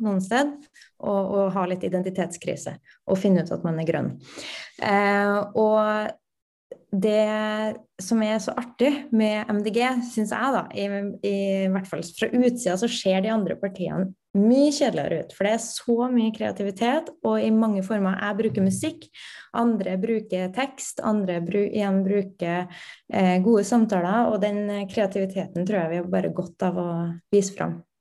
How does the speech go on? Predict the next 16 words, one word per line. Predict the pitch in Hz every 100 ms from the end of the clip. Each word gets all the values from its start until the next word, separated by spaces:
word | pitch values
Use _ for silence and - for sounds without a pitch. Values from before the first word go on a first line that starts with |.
| -
og, | 185 175 170 175
og | - 185
feire. | 160 - - _ _
Det, | 185 175 175 170 170 - -
så | 247
ja, | 240 240 247 - - -
det | 202 196
får | 196
jeg | 175
bruk | 185 185
for, | -
jeg | 175 165 170
skal | 180
bruke | 170 170
det | 170
masse. | 170 -